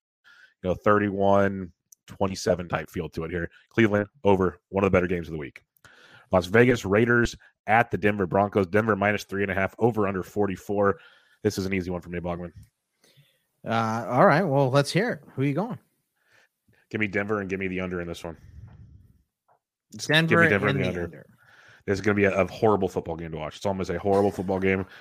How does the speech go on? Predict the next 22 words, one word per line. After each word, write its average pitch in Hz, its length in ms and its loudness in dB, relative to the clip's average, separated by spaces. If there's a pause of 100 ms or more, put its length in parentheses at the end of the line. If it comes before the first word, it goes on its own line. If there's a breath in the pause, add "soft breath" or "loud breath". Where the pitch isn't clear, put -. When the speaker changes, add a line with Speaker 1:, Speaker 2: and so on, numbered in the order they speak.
(140 loud breath)
Speaker 1:
The 107 100 2
Raiders 98 260 6
are 95 60 -4
lost. 92 480 0 (260)
Denver 104 280 2
is 98 80 0
gonna 101 160 -4
just 98 320 -4
do 101 120 -2
their 98 120 -2
thing. 113 340 -2 (400 soft breath)
They're 90 80 -8
gonna 92 140 -4
pick 95 180 -2
up 90 100 -4
a 87 40 -8
W. 104 580 0 (300 soft breath)
It's - 120 -20
gonna 95 180 -6
be 87 180 -8 (100)
horrible 90 340 -4
football. 78 460 -10